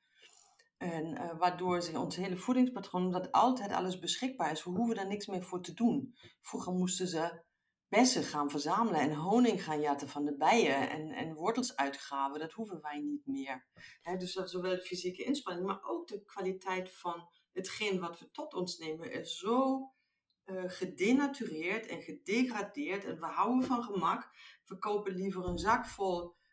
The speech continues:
eh, gewassen en kant-en-klaar gesneden sla soorten,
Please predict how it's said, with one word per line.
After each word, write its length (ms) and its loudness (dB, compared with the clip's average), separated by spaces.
eh, 240 -6
gewassen 580 0
en 140 -2
kant-en-klaar 720 2
gesneden 640 -2
sla 640 2
soorten, 600 6